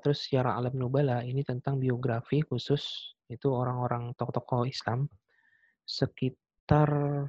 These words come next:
ya sebenarnya tergantung cetakan sih ya, tapi itu antara dua puluh enam, antara dua puluh sampai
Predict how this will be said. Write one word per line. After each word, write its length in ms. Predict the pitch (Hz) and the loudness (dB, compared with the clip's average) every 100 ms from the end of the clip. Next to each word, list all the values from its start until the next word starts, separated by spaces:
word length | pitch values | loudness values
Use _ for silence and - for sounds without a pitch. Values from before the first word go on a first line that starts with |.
| - _ _ _ _ _ _ _ _ | -8 _ _ _ _ _ _ _ _
ya 120 | 139 127 | 4 4
sebenarnya 300 | 131 139 156 | 6 6 8
tergantung 300 | 139 131 131 | 6 6 4
cetakan 400 | 123 127 - 147 | 2 0 2 2
sih 160 | 147 113 | 4 0
ya, 60 | |
tapi 240 | 123 120 131 | 0 0 0
itu 160 | 170 | 2
antara 400 | 147 131 117 127 123 | 2 4 4 4 2
dua 300 | 127 120 - _ _ | 2 0 -2 _ _
puluh 640 | - 127 123 123 123 - - | 0 2 2 2 2 -2 -6
enam, 380 | 135 131 120 143 156 _ _ _ _ _ _ | 0 2 2 0 -2 _ _ _ _ _ _
antara 240 | 123 147 143 | 2 4 8
dua 160 | 135 | 6
puluh 400 | 123 131 127 151 | 6 8 8 8
sampai 480 | - 117 120 - 143 | 6 0 0 2 2